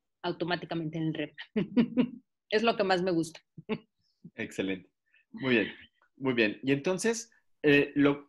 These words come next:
Speaker 2: ¿qué, qué nos dice la I cuadrada? Bueno, la I cuadrada nos dice qué tanto es tantito, ¿no? O sea, qué tan heterogéneo es. Este, Jime-, Jimena Muciño, este, cuéntanos, ¿cuánto esperarías de heterogeneidad en los estudios?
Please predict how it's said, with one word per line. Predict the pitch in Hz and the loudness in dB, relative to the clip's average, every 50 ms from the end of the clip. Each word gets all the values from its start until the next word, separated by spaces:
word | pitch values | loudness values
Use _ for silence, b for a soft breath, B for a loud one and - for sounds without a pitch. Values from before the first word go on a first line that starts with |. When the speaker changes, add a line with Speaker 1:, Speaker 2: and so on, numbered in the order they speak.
| - _ | -12 _
Speaker 2:
¿qué, | - 180 - - - - - | -2 -2 -2 -2 -6 -4 -2
qué | 196 202 | 0 0
nos | 226 220 196 - | 2 0 -2 -2
dice | 190 196 185 - 196 170 | -6 -8 -4 -2 0 2
la | 151 151 | 4 4
I | 151 147 | 4 4
cuadrada? | 165 160 151 151 156 160 170 180 | 2 2 4 4 4 4 4 2
Bueno, | 180 175 170 160 160 156 | 2 2 2 2 2 4
la | 143 139 | 4 4
I | 147 | 2
cuadrada | 147 170 165 160 160 160 | 2 2 2 4 4 2
nos | 156 151 135 | 2 0 -2
dice | - 127 123 - 143 135 - | -4 -4 -4 -2 -2 -2 0
qué | - 139 | -2 -2
tanto | - - 131 135 - 139 | 0 0 0 0 0 -2
es | 135 | -2
tantito, | - 110 98 95 - 98 - - _ _ _ _ _ _ _ _ _ _ _ _ _ - | -2 -4 -6 -6 -8 -12 -12 -14 _ _ _ _ _ _ _ _ _ _ _ _ _ -8
¿no? | 120 131 190 294 - _ _ _ _ _ _ _ | -6 -6 -6 -6 -10 _ _ _ _ _ _ _
O | - - | -14 -6
sea, | - - 123 117 - | -2 -2 -2 0 0
qué | - 135 | 0 0
tan | 135 - 147 143 143 | 2 2 2 2 0
heterogéneo | 135 - - 113 101 - - 104 104 98 92 | 0 0 0 0 0 -2 -2 -4 -6 -6 -6
es. | 87 - - - _ _ _ _ _ _ _ _ _ _ _ _ | -8 -12 -16 -20 _ _ _ _ _ _ _ _ _ _ _ _
Este, | - 135 135 135 - - 147 143 135 - - - _ _ _ _ _ _ _ | -2 0 0 0 0 0 0 0 0 0 -4 -12 _ _ _ _ _ _ _
Jime-, | _ - - 202 202 196 190 196 190 - - _ _ _ _ _ _ _ _ _ _ _ _ _ _ _ _ _ | _ -12 -6 -4 -2 0 0 0 -2 -2 -8 _ _ _ _ _ _ _ _ _ _ _ _ _ _ _ _ _
Jimena | - - 165 170 180 180 180 | -6 -4 -2 0 0 2 0
Muciño, | 175 170 165 156 - 175 165 160 156 156 156 - - _ _ _ _ _ _ _ _ _ _ _ | 0 0 -2 -2 -2 -2 -2 -2 -2 -2 -4 -6 -12 _ _ _ _ _ _ _ _ _ _ _
este, | - 139 143 143 - - _ - 147 147 151 151 - - - _ _ _ _ _ _ _ _ | 0 0 0 0 -2 -4 _ 2 4 4 4 4 2 -2 -10 _ _ _ _ _ _ _ _
cuéntanos, | - 208 202 196 165 190 156 127 113 113 - - - _ _ _ _ _ _ _ | 2 4 4 4 2 0 2 2 0 -4 -8 -12 -18 _ _ _ _ _ _ _
¿cuánto | - 202 214 214 240 233 | -2 -2 -2 0 -2 -4
esperarías | 226 - - 180 156 151 143 139 143 143 143 139 | -4 -4 0 2 2 4 4 6 6 4 4 2
de | 143 | -2
heterogeneidad | 135 - 120 - - - 117 107 101 101 107 107 107 | -4 -2 -4 -4 -4 -4 -4 -4 0 0 2 2 0
en | 107 | -2
los | 101 95 - - | -4 -8 -12 -14
estudios? | - - 104 - - - - - _ | -12 -10 -10 -10 -10 -14 -20 -20 _